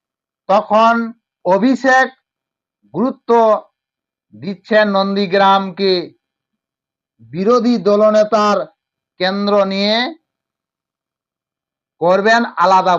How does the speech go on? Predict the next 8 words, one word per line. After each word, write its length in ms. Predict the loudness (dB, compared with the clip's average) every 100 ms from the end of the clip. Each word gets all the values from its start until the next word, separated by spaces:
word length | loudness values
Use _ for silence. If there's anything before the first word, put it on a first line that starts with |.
| -2
বৈঠক। 420 | -6 -6 -6 -6 -10 _ _ _ _ _ _ _ _ _ _ _ _ _ _ _ _ _
শুভেন্দুর 640 | -4 0 2 2 0 0 -4 _ _ _ _ _ _ _ _ _ _ _ _
দিকে 300 | -14 -8 -4 -2 0
নজর, 320 | 0 2 2 -2 _ _ _ _ _ _ _ _ _ _ _ _ _ -6
যে 160 | -2 0 0 -4 -10 _ _ _ _ _ _ -12
নন্দীগ্রামে 840 | -8 -4 -4 -2 0 2 2 2 0 -2 -12 _ _ _ _ _ _
হারিয়েছে 640 | -2 0 2 0 0 -2 0 -2 -8 _ _ _ _ _ _ _ _ _ _ _ _ _
দিদিকে 640 | -18 -12 -4 -4 -2 -2